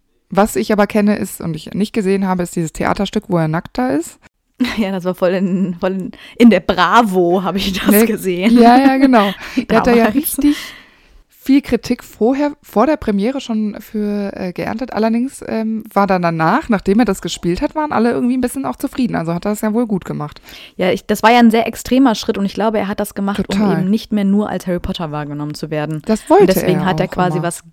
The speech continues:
Speaker 2: ganz anderes
Speaker 1: Genau.
Speaker 2: gemacht.
Speaker 1: Ja, wobei Theater fand er ja schon immer auch gut. Also es gibt ja viele Schauspieler, die auch Theater mögen.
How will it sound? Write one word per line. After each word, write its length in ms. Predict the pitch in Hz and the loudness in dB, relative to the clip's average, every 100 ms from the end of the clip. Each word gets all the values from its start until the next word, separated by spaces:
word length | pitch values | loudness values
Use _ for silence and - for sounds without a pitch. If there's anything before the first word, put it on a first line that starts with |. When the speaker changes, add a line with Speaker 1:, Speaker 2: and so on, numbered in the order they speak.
| - | -2
Speaker 2:
ganz 300 | 165 151 - | 0 -2 -8
anderes 300 | 143 143 285 | -10 -8 -6
Speaker 1:
Genau. 160 | 196 | -6
Speaker 2:
gemacht. 300 | 185 135 139 - | -6 -10 -12 -6
Speaker 1:
Ja, 100 | 208 | 0
wobei 220 | 226 233 226 | 2 2 2
Theater 480 | 226 190 247 277 | 0 0 0 -2
fand 220 | 254 262 247 | -6 -4 -2
er 80 | |
ja 80 | 240 | -2
schon 160 | 240 226 | -4 -4
immer 220 | 220 214 | -2 -2
auch 180 | 180 - | -4 -8
gut. 240 | - 151 | -12 -10
Also 120 | 190 - | -10 -10
es 40 | |
gibt 160 | - 202 | -10 -10
ja 60 | |
viele 260 | 190 208 180 | -6 -4 -4
Schauspieler, 460 | - 165 - 170 | -6 -12 -10 -10
die 160 | 160 160 | -10 -12
auch 80 | - | -12
Theater 420 | - - 170 196 | -10 -8 -6 -6
mögen. 320 | 196 220 214 | -4 -4 -6